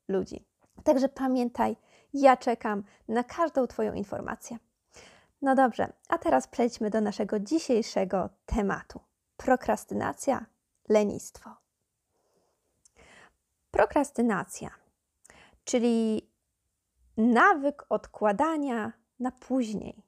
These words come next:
na jutro. Prokrastynacja to jest słowo, pojęcie, które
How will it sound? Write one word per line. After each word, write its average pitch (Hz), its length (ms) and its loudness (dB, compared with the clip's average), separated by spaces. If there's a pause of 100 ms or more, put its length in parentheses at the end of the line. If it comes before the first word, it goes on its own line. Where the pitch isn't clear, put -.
(120)
na 262 160 0
jutro. 254 600 -6 (1160)
Prokrastynacja 294 800 -2
to 214 100 -4
jest - 440 -4
słowo, 247 440 0
pojęcie, 247 720 -2
które 226 680 0